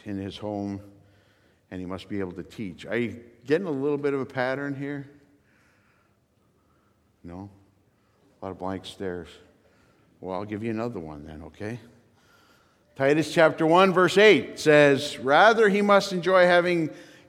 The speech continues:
guests in his home, and he must love what is good.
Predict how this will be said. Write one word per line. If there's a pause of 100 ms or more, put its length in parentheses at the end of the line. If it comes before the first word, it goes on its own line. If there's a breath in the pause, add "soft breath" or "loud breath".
guests
in
his
home,
and
he
must
love
what
is
good.